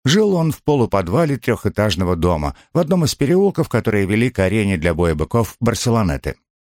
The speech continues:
В распоряжении Матиаса был маленький световой дворик, к которому примыкал соседний дом.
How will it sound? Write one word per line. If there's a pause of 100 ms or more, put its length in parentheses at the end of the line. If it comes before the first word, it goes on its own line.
(500)
В
распоряжении
Матиаса
был
маленький
световой
дворик, (420)
к
которому
примыкал
соседний
дом.